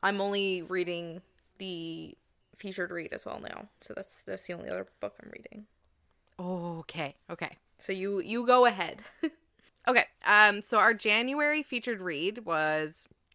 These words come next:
Speaker 2: is Fall of Ruin and Wrath by Jennifer L. Armentrout. It's a fantasy romance. It's four hundred sixteen pages, and it was just released, uh, September. Uh, we actually spoke about it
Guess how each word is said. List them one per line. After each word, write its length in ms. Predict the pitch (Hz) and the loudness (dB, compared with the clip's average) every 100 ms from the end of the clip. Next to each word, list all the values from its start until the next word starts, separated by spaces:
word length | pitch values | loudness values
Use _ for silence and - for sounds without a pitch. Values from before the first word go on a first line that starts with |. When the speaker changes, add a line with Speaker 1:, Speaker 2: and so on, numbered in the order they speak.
| - | -4
Speaker 2:
is 440 | 208 151 185 - _ _ _ _ | -2 -2 -6 -12 _ _ _ _
Fall 520 | - 190 170 165 160 | 2 4 6 4 2
of 280 | - 170 170 | 0 -2 -2
Ruin 380 | 160 156 156 156 | -4 -6 -6 -10
and 200 | - 160 | -10 -10
Wrath 300 | 147 120 190 - _ _ | -12 -12 -14 -14 _ _
by 560 | 151 147 143 147 147 - | 0 2 0 -4 -6 -6
Jennifer 340 | 160 160 - - | -6 -6 -6 -4
L. 340 | 151 151 151 - - | -2 -2 -6 -10 -8
Armentrout. 480 | 151 156 262 294 - _ _ _ _ | -8 -6 -6 -6 -8 _ _ _ _
It's 120 | - | -10
a 40 | |
fantasy 460 | 196 214 240 269 294 | -2 0 0 -2 -4
romance. 520 | 247 190 196 190 190 | 0 2 2 -2 -6
It's 100 | 190 | -14
four 240 | - 214 220 | -6 -2 0
hundred 320 | 262 277 247 | -2 -4 -8
sixteen 420 | - - 214 202 | -10 -10 -6 -6
pages, 640 | 196 180 175 180 180 180 - | -4 -6 -4 -4 -4 -6 -8
and 320 | 170 160 170 | -6 -4 -4
it 80 | 151 | -2
was 380 | 180 165 170 - | 0 2 0 -2
just 260 | 226 277 | -2 -2
released, 580 | 339 269 269 262 - - - | -4 -2 -2 -4 -10 -12 -4
uh, 300 | 202 202 196 | 2 4 4
September. 800 | 196 - - 196 185 170 135 151 _ _ _ - _ - | 0 -6 -6 -6 -4 0 0 -2 _ _ _ -20 _ -6
Uh, 220 | 160 151 | -2 -2
we 360 | 156 175 180 185 | -4 -6 -4 0
actually 500 | 170 185 - 214 208 | 0 0 -6 -6 -6
spoke 500 | 208 - - 180 170 | -10 -16 -2 0 0
about 240 | 175 160 156 | -2 -4 -2
it 180 | 147 | -6